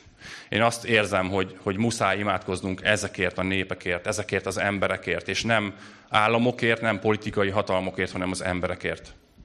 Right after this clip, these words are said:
Öm, nem tudom, ezt mennyire tudjátok, hogy valójában palesztinok ezrei keresztények. És, és ők is ugyanúgy szenvednek ez alatt a,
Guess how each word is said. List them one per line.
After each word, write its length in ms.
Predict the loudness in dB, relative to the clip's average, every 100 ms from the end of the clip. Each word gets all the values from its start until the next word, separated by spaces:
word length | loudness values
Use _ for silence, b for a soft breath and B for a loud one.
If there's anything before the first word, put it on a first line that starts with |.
| _ _ B B B B B B B B B
Öm, 760 | 2 4 4 4 2 0 -6 -12 -20 _ _ _ _ _ _ _ 0
nem 160 | 2
tudom, 160 | 4 2
ezt 140 | 2
mennyire 280 | 2 2 2
tudjátok, 460 | 2 2 2 2 -2
hogy 100 | 2
valójában 640 | 4 4 2 2 -2 0
palesztinok 540 | 2 4 2 -2 -2 0
ezrei 680 | 2 2 2 0 0 -6 -2
keresztények. 720 | -2 -2 -4 -6 -6 -10 -18 -20 -20 -20 _ _ _ _ _ _ b b b -4
És, 340 | -2 0 -2
és 240 | -2 0 2
ők 200 | 2 0
is 100 | -2
ugyanúgy 320 | 0 0 -2
szenvednek 480 | -2 0 0 -2 -2
ez 120 | -2
alatt 300 | -2 -2 -2
a, 280 | -2 -2